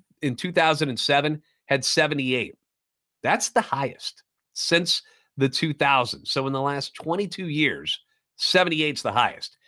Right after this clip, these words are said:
Uh, this past season, the league leader in stolen bases was the Miami Marlins' John Birdie. Swiped forty-one bases in a hundred two games. Had him on my fantasy team. He was kind of a, a sneaky one that did well for me.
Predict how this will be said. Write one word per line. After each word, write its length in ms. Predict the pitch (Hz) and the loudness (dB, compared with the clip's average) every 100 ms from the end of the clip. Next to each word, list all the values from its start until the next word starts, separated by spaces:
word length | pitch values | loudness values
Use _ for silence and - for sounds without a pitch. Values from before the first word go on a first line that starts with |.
| - _ | -20 _
Uh, 160 | - 110 | 4 4
this 200 | 117 120 | 4 0
past 320 | 151 160 196 | 2 2 2
season, 440 | 208 202 214 233 233 | 2 2 2 2 0
the 80 | 135 | 0
league 200 | 156 147 | 2 4
leader 220 | 165 156 | 4 4
in 80 | 139 | 2
stolen 340 | - 165 165 | 2 2 2
bases 520 | 143 156 160 185 180 _ _ _ - | 0 0 0 -2 -6 _ _ _ 0
was 260 | 127 143 | 2 4
the 280 | 127 139 120 | 4 4 4
Miami 360 | 117 151 165 170 | 2 2 2 4
Marlins' 500 | 135 147 147 147 - _ _ - | 4 4 4 0 -2 _ _ -10
John 500 | 110 147 156 202 190 - _ | 0 2 4 2 2 -6 _
Birdie. 480 | 147 170 202 139 - _ _ _ _ _ _ _ | 4 8 8 4 -4 _ _ _ _ _ _ _
Swiped 380 | - 160 165 - | -4 2 2 0
forty-one 640 | - 180 202 190 170 185 | -2 2 2 2 0 0
bases 540 | 135 113 110 131 117 - _ _ - | -2 -6 -4 -4 -4 -8 _ _ -2
in 100 | 139 | 0
a 80 | |
hundred 340 | 120 165 160 120 | 2 0 -2 -6
two 220 | - 220 | -4 -2
games. 320 | 143 101 - | 0 -2 -2
Had 160 | 135 131 | -2 0
him 80 | 127 | 2
on 100 | 117 | 0
my 80 | |
fantasy 460 | 107 131 113 110 113 | 2 0 0 -2 -6
team. 280 | - 120 135 | -4 -4 -2
He 80 | 117 | -4
was 140 | 104 | -6
kind 160 | 120 110 | -6 -4
of 60 | |
a, 100 | 92 - _ _ | -6 -12 _ _
a 100 | 101 | -4
sneaky 480 | - - 147 143 151 | -2 2 2 2 0
one 300 | 123 123 135 | 2 4 2
that 100 | 139 | 2
did 140 | 131 | 2
well 240 | 120 120 117 | 4 4 4
for 180 | - 117 | 2 2
me. 260 | 123 135 | 2 0